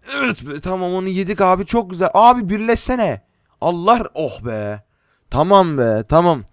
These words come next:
Şu an en iyi C I A'de gittik abi. İki yüz altmış beş skor, çok güzel. Tamam, güzel gidiyoruz. Sanmencim, merhaba abicim.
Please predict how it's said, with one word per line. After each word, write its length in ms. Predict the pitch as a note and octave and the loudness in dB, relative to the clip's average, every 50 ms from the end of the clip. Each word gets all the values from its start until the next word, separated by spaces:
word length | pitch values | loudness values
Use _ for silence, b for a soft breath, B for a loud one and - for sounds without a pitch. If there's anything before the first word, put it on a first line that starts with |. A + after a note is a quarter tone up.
| _ _ | _ _
Şu 180 | _ - D3+ E3 | _ -8 -6 -4
an 80 | E3+ F#3 | -4 -4
en 100 | G3 F#3+ | -4 -6
iyi 140 | F#3 F3+ | -6 -8
C 320 | - - D#3+ E3 D#3 D#3 D3+ | -8 -8 -8 -6 -6 -6 -6
I 40 | C#3 | -6
A'de 120 | C#3 C#3 | -8 -8
gittik 300 | B2 A#2 - - A2+ A2 | -8 -10 -14 -12 -8 -4
abi. 280 | G#2 F#2+ F2+ F2 E2+ D2 | -4 -2 -2 -2 -4 -4
İki 300 | E2 G#2 - - - D#3 | -6 -6 -6 -2 -2 0
yüz 120 | D3 C3 | 4 4
altmış 360 | D3+ C#3+ - _ B2+ A#2+ - | 4 4 4 _ -4 -6 -4
beş 160 | B2+ B2+ G2 | -4 -4 -4
skor, 240 | - - - F2 E2+ | -6 -10 -14 -14 -12
çok 220 | - G#2+ G#2 - - | -10 -10 -10 -12 -12
güzel. 220 | E2 E2 E2 E2 | -12 -12 -12 -10
Tamam, 320 | - G#2+ F#2+ F2+ F2 F#2+ | -10 -10 -12 -12 -12 -14
güzel 240 | G2 G2+ A#2+ A2 G2 | -12 -10 -8 -8 -8
gidiyoruz. 360 | F2+ E2+ E2 E2+ G2+ A#2+ - b b b b b b b | -8 -10 -10 -10 -10 -12 -14 b b b b b b b
Sanmencim, 720 | - - E3 E3+ E3+ D#3+ D3+ C#3+ C3 A#2+ A2+ G#2+ A#2 A#2 B2 | -4 0 2 2 2 2 0 -4 -4 -6 -6 -10 -10 -8 -6
merhaba 400 | C#3+ D#3+ D#3 D3 C3 B2 A#2 A2+ | -2 -2 0 0 0 0 0 0
abicim. 340 | G#2+ G#2 G2+ A#2 C#3 D3+ | -2 -4 -8 -10 -12 -12